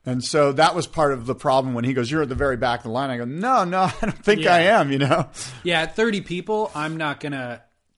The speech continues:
Speaker 2: uh, give up positioning to anybody, basically. I'll battle it out on the peak, and then if you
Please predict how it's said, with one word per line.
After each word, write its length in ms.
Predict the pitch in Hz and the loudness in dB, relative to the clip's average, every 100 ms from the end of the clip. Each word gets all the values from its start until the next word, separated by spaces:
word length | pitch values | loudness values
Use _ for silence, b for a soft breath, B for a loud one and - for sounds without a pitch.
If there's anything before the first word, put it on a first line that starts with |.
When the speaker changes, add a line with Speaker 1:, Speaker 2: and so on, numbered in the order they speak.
| _ _ | _ _
Speaker 2:
uh, 280 | 151 139 127 | -6 -6 -6
give 300 | 123 170 147 | -4 -4 -4
up 180 | 143 - | -6 -8
positioning 520 | 139 127 127 143 120 | -12 -10 -10 -12 -12
to 140 | 120 | -14
anybody, 460 | 123 117 104 101 98 | -14 -14 -14 -16 -16
basically. 600 | 101 98 - 95 104 98 - | -18 -18 -20 -20 -20 -20 -8
I'll 140 | 156 131 | -6 -4
battle 340 | 143 135 127 | -4 -4 -6
it 80 | 120 | -10
out 280 | 117 113 - | -10 -10 -10
on 220 | 135 120 | -12 -10
the 60 | 117 | -12
peak, 360 | - 120 107 104 | -14 -16 -16 -16
and 140 | 135 | -14
then 280 | 131 127 120 - | -12 -12 -14 -14
if 180 | 131 147 | -16 -8
you 480 | 156 151 139 131 | -4 -4 -6 -10